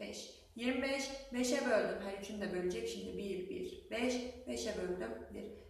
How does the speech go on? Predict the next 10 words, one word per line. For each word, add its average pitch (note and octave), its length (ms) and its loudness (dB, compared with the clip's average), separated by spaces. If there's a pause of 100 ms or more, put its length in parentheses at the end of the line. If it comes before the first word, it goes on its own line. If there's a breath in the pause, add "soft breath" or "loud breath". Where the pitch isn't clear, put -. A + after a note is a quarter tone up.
Demek E4 300 6
ki D#4 80 2
ebok'um B3 440 6
kaçmış D4 480 4
buradan? G#3 520 4 (260 loud breath)
Beş C#4+ 300 4
çarpı B3 320 6
iki - 140 -2
çarpı A#3 280 4
ikiden B3 480 4